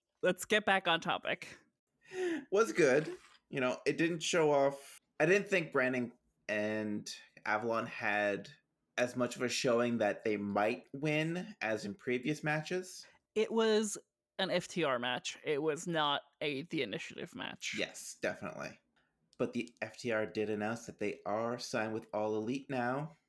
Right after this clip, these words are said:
Speaker 1: Yes, that's true. They did finally sign the contract.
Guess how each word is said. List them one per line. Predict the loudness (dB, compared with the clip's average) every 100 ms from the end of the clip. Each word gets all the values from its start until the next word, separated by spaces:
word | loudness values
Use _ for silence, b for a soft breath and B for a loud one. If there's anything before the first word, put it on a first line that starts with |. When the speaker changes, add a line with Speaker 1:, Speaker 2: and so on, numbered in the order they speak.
| _ _
Speaker 1:
Yes, | -8 -2 0 0
that's | -2 -4
true. | 0 0
They | 0
did | 0 0 0 -2
finally | -6 0 0 2 2 0
sign | 2 2 2
the |
contract. | 2 2 2 2 2 2 -4 -18